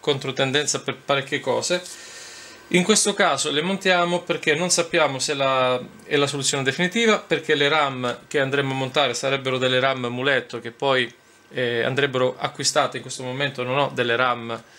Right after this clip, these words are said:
eh, a disposizione nel laboratorio da lasciare poi per l'utente. L'utente provvederà, ehm, all'acquisto presso i propri canali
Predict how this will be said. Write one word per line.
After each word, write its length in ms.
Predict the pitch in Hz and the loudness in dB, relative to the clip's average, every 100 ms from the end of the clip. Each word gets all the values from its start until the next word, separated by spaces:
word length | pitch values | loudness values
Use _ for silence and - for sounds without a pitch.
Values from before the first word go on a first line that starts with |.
| - - - | -20 -16 -4
eh, 380 | 127 113 110 104 - - - | -4 -2 -6 -8 -12 -14 -2
a 100 | 135 | 0
disposizione 800 | 131 - 139 139 131 170 143 127 | 0 -2 -4 -2 2 4 4 2
nel 160 | 139 | 2
laboratorio 680 | 139 131 131 127 151 131 120 135 | 2 2 0 2 2 2 0 -2
da 100 | 139 | -2
lasciare 500 | 135 - 143 131 123 | 0 0 2 2 -2
poi 240 | 135 123 | 0 -2
per 140 | 139 | -2
l'utente. 440 | 135 170 139 123 131 | -4 0 0 0 -4
L'utente 360 | 127 151 131 | -2 -2 -2
provvederà, 680 | 131 139 127 127 131 139 123 - - - - | -4 -4 -2 0 2 0 -2 -12 -20 -20 -8
ehm, 560 | 117 123 123 120 117 - | -2 0 0 -4 -8 -8
all'acquisto 640 | 131 135 - 180 147 127 117 | -4 -4 -2 -2 0 -2 -4
presso 320 | 139 131 135 | -2 -2 -2
i 40 | |
propri 260 | 135 139 135 | -4 -4 -2
canali 640 | 143 147 147 135 131 131 | 0 2 0 -2 -4 -8